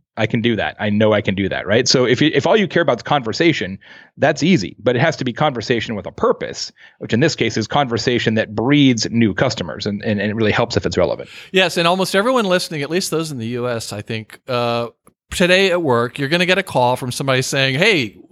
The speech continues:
Speaker 2: uh, this is Google," and it's not really Google.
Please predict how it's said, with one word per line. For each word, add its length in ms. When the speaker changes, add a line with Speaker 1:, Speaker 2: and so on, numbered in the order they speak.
Speaker 2:
uh, 280
this 240
is 220
Google," 420
and 100
it's 120
not 120
really 200
Google. 440